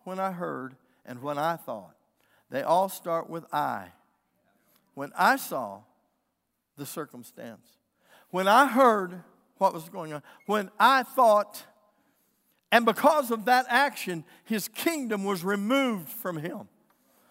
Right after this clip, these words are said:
The anointing was gone. He stayed in his position for almost forty years, but his leadership was gone. It was nothing more than a hollow position that ultimately ended up in his suicide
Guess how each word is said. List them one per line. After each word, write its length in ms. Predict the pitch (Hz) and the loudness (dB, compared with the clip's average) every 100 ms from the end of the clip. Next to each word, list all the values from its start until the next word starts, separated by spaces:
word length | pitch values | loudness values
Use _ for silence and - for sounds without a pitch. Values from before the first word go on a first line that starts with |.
| _ _ _ | _ _ _
The 180 | 170 220 | 2 2
anointing 520 | 208 254 320 285 247 | 6 8 8 4 -2
was 160 | 233 185 | -4 -2
gone. 220 | 247 214 | 0 0
He 180 | 180 302 | -2 -6
stayed 400 | - 311 311 285 | -4 0 0 0
in 160 | 233 | -4
his 260 | 208 214 180 - _ | -2 -4 -8 -16 _
position 800 | 214 196 160 302 330 - 196 214 _ _ _ _ | -4 -4 -2 -4 -4 -6 -8 -8 _ _ _ _
for 140 | - 233 | -2 0
almost 300 | 226 190 - | 0 -4 -4
forty 340 | 262 254 240 | 4 4 4
years, 420 | 220 269 339 247 - - 180 | -2 -4 -4 -6 -10 -10 0
but 160 | 220 | 0
his 340 | 190 247 196 - | 2 -2 -4 -10
leadership 760 | 196 247 349 285 185 - 226 214 | -4 0 0 -2 -6 -4 -4 -4
was 220 | 220 185 | -10 -8
gone. 460 | 180 277 294 214 | 0 2 4 2
It 80 | 202 | -4
was 160 | 180 175 | -10 -8
nothing 420 | 226 269 269 247 | 2 2 2 -2
more 220 | 240 233 | -2 -2
than 100 | 220 | -2
a 140 | 214 170 | -4 -2
hollow 500 | - 254 254 247 233 - - | 0 2 2 0 -4 -14 -6
position 600 | 220 190 277 - 220 196 - - | -6 -2 -4 -4 -6 -8 -12 0
that 240 | 208 208 - | 2 2 6
ultimately 840 | 277 247 233 226 208 - 202 208 | 6 6 0 -4 -8 -6 -6 -4
ended 320 | - 247 233 214 | -2 -2 0 2
up 200 | 226 208 | 2 0
in 100 | 185 | -6
his 160 | 185 | -6
suicide 960 | - - 277 269 170 - 147 113 101 | -8 -6 -4 -4 -6 -6 -10 -10 -16